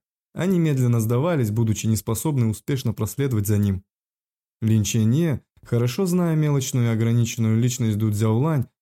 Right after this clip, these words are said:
боялся, что они попытаются уничтожить Цинле, поэтому он приказал Лин Фэн и Лин Ин сопровождать Цинле каждый день, когда он заходит и выходит из горы трав,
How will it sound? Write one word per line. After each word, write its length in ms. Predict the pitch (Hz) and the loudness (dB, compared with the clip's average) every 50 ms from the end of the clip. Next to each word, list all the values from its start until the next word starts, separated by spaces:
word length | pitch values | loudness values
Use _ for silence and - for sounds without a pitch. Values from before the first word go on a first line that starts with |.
| _ _ - | _ _ -4
боялся, 640 | 107 107 110 123 139 156 160 151 135 - - 120 - - | -2 0 2 2 2 2 0 0 -2 -2 -4 -6 -8 -10
что 320 | - - - - 113 120 - | -14 -8 -4 -4 -4 -2 -2
они 240 | 117 120 156 185 | 0 0 0 0
попытаются 640 | 175 - 139 127 139 127 - 156 147 143 135 - - 127 | -2 -4 -4 -4 -4 -2 -2 -2 -2 -2 -2 -2 -2 0
уничтожить 560 | 120 120 110 - - - 156 131 120 107 - | 0 0 0 -2 -2 -2 -2 0 -2 -2 -2
Цинле, 440 | - 117 110 104 101 104 101 101 - _ _ _ _ _ _ _ | -2 0 0 0 0 0 -2 -4 -8 _ _ _ _ _ _ _
поэтому 420 | - 110 110 107 104 - 110 110 110 | -2 0 0 0 2 2 2 2 2
он 100 | 107 98 | 2 0
приказал 520 | 113 107 - - 110 104 110 107 107 104 | -2 -2 -2 -2 0 0 2 2 2 2
Лин 160 | 107 104 107 | 0 0 -2
Фэн 300 | - - 117 107 104 104 | -2 -2 -2 0 0 0
и 20 | 101 | 0
Лин 300 | 101 104 101 101 101 - | 0 0 0 -2 -2 -2
Ин 260 | - 160 165 160 147 - _ _ _ _ | -2 0 0 0 -2 -6 _ _ _ _
сопровождать 760 | - - 113 101 - 110 110 110 113 113 117 151 180 175 180 | -4 -4 -2 -2 0 0 0 2 0 0 0 0 -2 -2 -2
Цинле 360 | - 151 151 143 139 143 139 | -2 0 0 2 2 0 -2
каждый 360 | 135 - 175 165 147 131 131 123 | -2 -2 -2 -2 0 0 0 2
день, 340 | 123 135 156 147 120 - - _ _ _ _ | 2 2 2 0 0 -2 -4 _ _ _ _
когда 300 | - 113 110 110 113 120 | 0 0 2 2 0 0
он 260 | - 147 135 120 107 | -2 -2 0 0 2
заходит 480 | 110 110 - - 165 160 139 131 127 - | 0 -2 -2 -2 -2 0 0 -2 -2 -4
и 80 | - | -2
выходит 440 | 175 143 127 - 143 135 120 117 - | -2 -2 0 0 0 0 0 0 0
из 120 | 135 117 107 | -2 0 0
горы 240 | 110 110 107 110 104 | 2 2 2 0 0
трав, 320 | - 135 - - - | -2 -2 -2 -4 -4